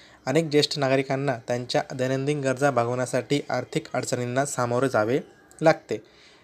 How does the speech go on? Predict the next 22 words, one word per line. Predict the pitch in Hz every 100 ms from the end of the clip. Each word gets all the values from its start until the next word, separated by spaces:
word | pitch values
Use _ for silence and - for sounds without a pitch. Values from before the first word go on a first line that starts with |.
| _ _
त्यामुळे | 139 143 160
त्यांना | 160 147 151 -
थेट | 165 160
आर्थिक | 135 131 160 160 147
मदत | 135 147 131
देणे | 131 139 117 -
हा | 127
सर्वात | - - 135 143 - -
प्रभावी | 135 127 139
मार्ग | 135 113 113
आहे." | 127 127 117 104 _ _ _ _ _ - - _ - 175
तीन | 180
हजार | 160 160
रुपयांची | 143 143 147 139 -
ही | -
रक्कम | 147 139 - 123 - - _ -
त्यांच्या | 127 131 147
मूलभूत | 135 143 139 151
गरजा | 135 131 127 143
भागविण्यास | 196 127 120 127 131 139 -
मदत | 120 135 147 -
करेल. | 160 120